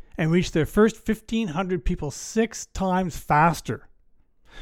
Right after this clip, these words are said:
But why do people listen to these falsehoods is another topic entirely. In separate research published in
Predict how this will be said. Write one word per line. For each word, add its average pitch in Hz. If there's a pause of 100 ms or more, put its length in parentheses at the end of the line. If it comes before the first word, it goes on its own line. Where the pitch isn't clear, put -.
(120)
But 226
why 277
do 339
people 269
listen 208
to 170
these 143
falsehoods 131
is 135
another 151
topic 151
entirely. 143 (540)
In 165
separate 233
research 151
published 151
in 135